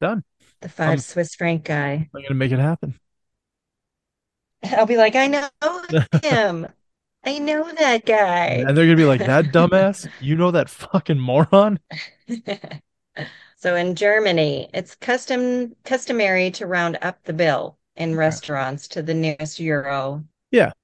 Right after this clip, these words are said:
Speaker 1: that's pretty much what I, what I
Speaker 2: Mm-hmm.
Speaker 1: do everywhere now when I go out in, in Europe, not, not here. If I paid in euros here, questionable.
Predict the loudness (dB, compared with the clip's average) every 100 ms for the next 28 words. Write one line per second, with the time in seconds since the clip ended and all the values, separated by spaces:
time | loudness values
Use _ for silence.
0 | -4 -2 2 4 4 4 4 4 2 0
1 | 0 0 -6 -12 _ _ -2 0 0 -4
2 | -8 -2 0 0 -2 -6 -6 -6 -4 -4
3 | -4 -6 -6 -8 -10 -18 _ _ -6 -6
4 | -8 -12 -10 -6 -4 -6 -8 -12 -6 -6
5 | -4 -4 -2 -2 -2 -6 _ _ -4 -2
6 | 2 2 4 2 0 -2 -4 -2 0 -2
7 | -6 _ _ _ _ -2 -2 0 -2 0
8 | 0